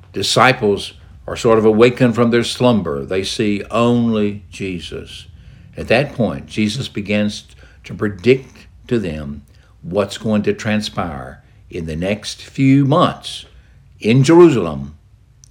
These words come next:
when his hour had come. This has been Wayne Conrad with Bible Insights. And the next time, remember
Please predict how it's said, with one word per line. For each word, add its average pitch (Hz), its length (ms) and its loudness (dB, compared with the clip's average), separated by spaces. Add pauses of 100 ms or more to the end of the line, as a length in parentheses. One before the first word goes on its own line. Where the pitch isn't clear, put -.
when 85 160 -6
his 85 260 -6
hour 82 560 -4 (680)
had - 200 -12
come. - 400 -12 (1600)
This 95 180 -6
has 92 120 -10
been 90 180 -4
Wayne 107 260 0
Conrad 80 480 -6
with 76 180 -12
Bible 107 420 -4
Insights. 104 840 -8 (800)
And 92 100 -10
the 117 100 2
next 165 260 0
time, 95 320 -4
remember 165 800 2